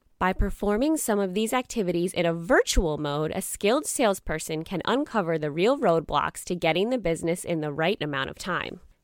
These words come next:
The hidden decision maker's realistic time frames and actual commitment to make a decision can be uncovered with, "Assuming I do blank and everything works as I've said it will,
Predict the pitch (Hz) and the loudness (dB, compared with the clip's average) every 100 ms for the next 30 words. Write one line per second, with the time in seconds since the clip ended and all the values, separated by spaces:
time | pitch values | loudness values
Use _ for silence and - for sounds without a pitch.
0 | - 214 240 240 302 349 - 202 185 180 | -10 -6 -2 0 2 0 -2 -2 -2 -4
1 | 160 - 165 170 185 254 214 - 208 - | -4 -6 -8 -4 -2 -2 -4 -6 -10 -10
2 | 180 165 165 156 143 165 - 185 - 190 | -6 -4 -4 -6 -6 -6 -6 -2 0 0
3 | - 302 277 - 220 196 190 - - 185 | 0 -4 -4 -6 -6 -4 -4 -4 -4 -4
4 | - 165 - 240 175 160 - - 214 240 | -4 -6 -4 -4 -4 -8 -8 -4 -4 -2
5 | 233 254 208 233 - 196 214 240 196 156 | -2 -2 -2 -2 -4 -4 -2 -2 0 -2
6 | - - - _ - 208 - - - 294 | -4 -12 -16 _ -10 -6 -4 -2 0 2
7 | 302 330 311 - 208 202 190 185 185 180 | 2 2 2 2 2 2 0 2 4 4
8 | 175 170 180 - _ _ - 254 269 160 | 4 0 -4 -10 _ _ -4 2 4 4
9 | 226 262 - _ _ - 180 254 285 294 | 2 -6 -14 _ _ -8 -2 0 0 0
10 | 320 294 294 277 226 190 - 180 180 170 | -2 -2 -4 -2 -2 -2 -4 -2 -2 -2
11 | - 170 170 185 170 156 160 | 0 2 2 0 -4 -6 -8